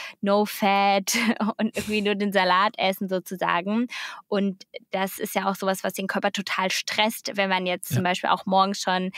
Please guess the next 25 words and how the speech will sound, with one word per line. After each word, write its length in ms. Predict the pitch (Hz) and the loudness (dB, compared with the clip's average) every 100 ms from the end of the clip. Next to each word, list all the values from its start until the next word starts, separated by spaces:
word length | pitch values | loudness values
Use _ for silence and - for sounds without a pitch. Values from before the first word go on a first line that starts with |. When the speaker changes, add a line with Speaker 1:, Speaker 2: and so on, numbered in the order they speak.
| - - | -12 -6
Speaker 1:
direkt 240 | 190 196 | -4 -2
mit 100 | 196 | 0
einem 120 | 185 196 | -2 0
Kaffee 340 | - - 226 | -2 0 0
in 140 | 214 | 2
den 120 | 208 196 | 2 0
Tag 300 | - 196 - | 0 0 0
startet, 360 | 190 196 202 | 0 0 -2
mit 120 | 196 | -4
einem 80 | 190 | -4
schwarzen 440 | 190 196 202 208 190 | 0 0 0 -4 -2
Kaffee 480 | - 185 196 196 208 - - - | 0 0 0 -2 -4 -12 -14 -6
und 120 | 196 | -4
nicht 180 | 190 - | -2 -2
vorher 260 | - 190 190 | 0 2 2
was 140 | 202 | -2
gegessen 480 | 196 196 202 - 190 | -2 0 0 -2 0
hat. 260 | 175 180 - | 0 0 -2
Ähm, 400 | 180 180 175 185 - | -2 -2 -4 -8 -4
das 200 | 185 - | -4 -4
ist 100 | 196 | -4
ja 140 | - | -2
auch 140 | - - - | -2 -8 -16
total 480 | - 196 - 180 180 | -14 -8 -2 0 0
ungesund. 680 | - 208 202 180 170 196 233 | 0 0 0 0 0 2 0